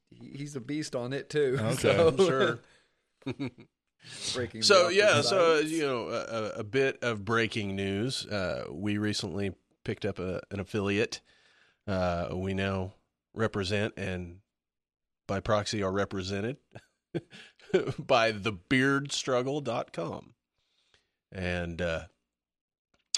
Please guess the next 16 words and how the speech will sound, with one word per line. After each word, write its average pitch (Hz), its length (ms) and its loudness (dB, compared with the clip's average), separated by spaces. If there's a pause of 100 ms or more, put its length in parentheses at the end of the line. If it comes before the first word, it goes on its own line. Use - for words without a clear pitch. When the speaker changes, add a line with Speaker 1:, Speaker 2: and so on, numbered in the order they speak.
Speaker 3:
I've 113 120 0
got 123 160 4
my 123 80 4
order 117 360 2
in, 107 200 0
so 107 160 -6
I'm, 95 240 -6
I'm 95 180 -6
anxious 95 440 -6
to 95 280 -12 (160)
check 104 180 -8
out 98 140 -10
their, 98 320 -8
their 101 160 -8
beard 101 240 -2
products. 101 380 -4